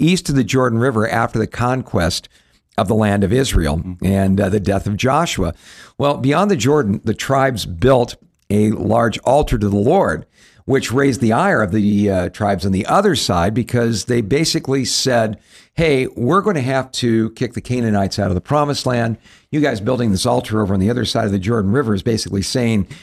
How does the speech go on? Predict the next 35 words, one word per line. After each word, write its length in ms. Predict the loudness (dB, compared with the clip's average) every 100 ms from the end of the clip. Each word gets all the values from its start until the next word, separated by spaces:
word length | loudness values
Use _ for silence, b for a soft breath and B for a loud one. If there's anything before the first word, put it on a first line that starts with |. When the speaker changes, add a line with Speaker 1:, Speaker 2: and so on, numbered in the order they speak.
| B
Speaker 1:
'Hey, 180 | -2 0
this 220 | 0 -2
is 140 | -4 -4 0
our 480 | 2 2 2 -2 -8 _
nation 320 | -2 -2 0 0
over 160 | 2
here. 220 | 0 2
You 180 | 2 2
guys, 540 | 0 0 0 0 -4 -10 b b b -4
uh, 240 | -2 -2 -6 _
the 120 | -6 -2
Canaanites 480 | 0 2 0 0
are 80 | 0
your 220 | 2 2
problem.'" 720 | -2 -6 0 2 2 0 -4 -2
And 120 | 2
you 80 | 2
Speaker 2:
Mm. 60 |
Speaker 1:
made 220 | 2 2 2
a 60 |
promise 720 | 0 0 2 0 -4 -6 -8 -10 _ _ _ -4
that 140 | -2
you 180 | 2 2
would 400 | 2 0 -2 -6 -6
join 580 | 0 2 2 2 0 0
with 240 | 0 0 -2
us 520 | -4 -4 -6 -8 -10 -6
and, 640 | -2 0 0 -2 -2 -2
uh, 440 | 0 2 2 0 -2
be 340 | -8 -4 -2
a 40 |
part 220 | -2 -2 -2
of 60 |
the 60 | -2
campaign 580 | -2 -4 -2 -2 0